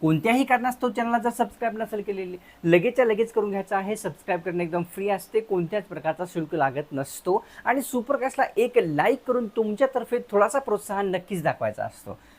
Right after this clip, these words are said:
सुपरकास्टला सुरुवात करूया. सर्वात पहिला जो प्रश्न आहे तो कव्हर करूया. पहिल्या प्रश्नात विचारलेलं आहे की रायनोस्कोप हे कशाचे परीक्षण करण्याचे उपकरण आहे ते आपल्याला सांगायचं आहे. ऑप्शन्समध्ये डोळे, नाक, कान किंवा घसा.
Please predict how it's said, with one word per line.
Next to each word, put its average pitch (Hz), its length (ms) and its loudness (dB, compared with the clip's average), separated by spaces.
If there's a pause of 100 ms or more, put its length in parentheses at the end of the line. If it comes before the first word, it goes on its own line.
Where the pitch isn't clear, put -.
(140)
सुपरकास्टला 170 480 0
सुरुवात 180 280 2
करूया. 180 220 0 (400)
सर्वात 208 260 6 (120)
पहिला 196 240 4
जो 196 100 0
प्रश्न 180 320 -6
आहे 185 160 -2
तो 180 180 -8 (100)
कव्हर 180 200 4
करूया. 180 300 -2 (340)
पहिल्या 208 300 8
प्रश्नात 254 340 0
विचारलेलं 196 520 2
आहे 151 360 0
की 208 560 -2 (140)
रायनोस्कोप 233 1000 4 (160)
हे 233 140 0
कशाचे 214 500 0
परीक्षण 202 480 -2
करण्याचे 170 440 -2 (100)
उपकरण 180 480 -2 (120)
आहे 175 400 0
ते 160 120 -2
आपल्याला 151 240 2
सांगायचं 120 420 -2
आहे. 113 300 -4 (300)
ऑप्शन्समध्ये 247 640 2
डोळे, 190 480 6 (140)
नाक, 170 400 4
कान 214 520 6
किंवा 233 340 2
घसा. 160 460 0